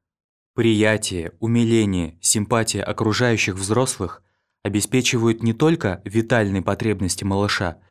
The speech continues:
но и необходимые ему для психологического становления эмоциональные контакты. Не случайно так называемая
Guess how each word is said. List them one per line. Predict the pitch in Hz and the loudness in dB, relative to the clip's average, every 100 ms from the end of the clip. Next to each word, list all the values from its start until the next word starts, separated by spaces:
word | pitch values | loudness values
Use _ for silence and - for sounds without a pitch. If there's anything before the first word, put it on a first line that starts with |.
| _ _ _ - | _ _ _ -4
но | 107 123 | 2 2
и | 151 | 4
необходимые | 139 117 - 113 110 123 113 101 | 4 2 0 0 2 2 2 2
ему | 101 110 104 | 0 2 2
для | 95 | 0
психологического | 92 101 - 107 107 101 98 - 92 | -2 -2 0 0 0 -2 -2 -4 -4
становления | 87 98 90 92 117 131 127 120 _ _ | -4 -4 -2 0 2 2 0 -2 _ _
эмоциональные | 117 104 98 104 92 101 113 107 101 | -2 0 0 -2 0 0 0 0 0
контакты. | 101 95 90 87 - 87 - _ _ _ _ _ _ _ _ | -2 -2 -2 -4 -6 -14 -16 _ _ _ _ _ _ _ _
Не | 113 127 | -2 2
случайно | 160 165 - 147 110 | 2 2 4 4 4
так | 98 113 117 | 2 0 2
называемая | 110 107 107 104 101 95 | 0 2 2 2 2 0